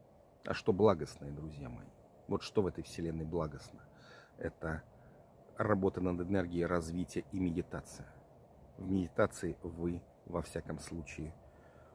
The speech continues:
в благостной медитации, не желаете ничего, а созидаете. Созидаете намерением своим. Чистое созидание. Хотя, кажется, вы ничего не делаете.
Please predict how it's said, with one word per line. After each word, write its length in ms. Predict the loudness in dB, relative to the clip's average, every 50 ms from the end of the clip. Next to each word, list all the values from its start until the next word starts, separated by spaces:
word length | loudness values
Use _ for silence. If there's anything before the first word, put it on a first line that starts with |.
| -10
в 80 | -2 2
благостной 560 | 8 10 12 12 12 10 6 -2 -4 -6 -6
медитации, 680 | -6 -4 -4 -6 -6 -6 -8 -8 -8 -8 -12 -12 -14 -16 -18 -20 -20 -20 -20 -20 -20 -20 -20 -20 -20 -20 -20 -20 -20 -20 -20 -20 -6 2
не 480 | 6 8 10 12 12 10 10 8 6 2 -2
желаете 640 | -6 -2 2 6 8 8 8 8 6 4 2 -2 -6
ничего, 460 | -4 -4 -4 -4 -4 -4 -4 -4 -6 -4
а 120 | -4 -4 -2
созидаете. 840 | -2 -2 -2 0 0 0 2 4 2 2 2 0 -4 -10 -14 -20 -20 -20 -20 -20 -20 -20 -20 -20 -20 -20 -20 -20 -20 -20 -12
Созидаете 840 | -4 -2 -2 0 0 2 4 4 4 4 4 2 0 -4 -10 -10 -10 -10 -6
намерением 540 | -2 2 4 4 4 4 2 0 -2 -6 -8
своим. 300 | -10 -12 -12 -12 -12 -12 -14 -16 -10
Чистое 380 | -4 -2 -2 -2 2 2 0 0
созидание. 720 | 2 -2 -4 -2 -2 0 0 0 -2 -2 -4 -6 -8 -12 -18 -18 -16 -6
Хотя, 240 | -4 -2 0 0 0
кажется, 480 | 2 4 2 2 2 -2 -6 -6 -4
вы 100 | -4 -2
ничего 320 | -2 -4 -4 -2 -2 0 0
не 120 | 0 0
делаете. 460 | -2 -2 -4 -6 -8 -10 -14 -16 -20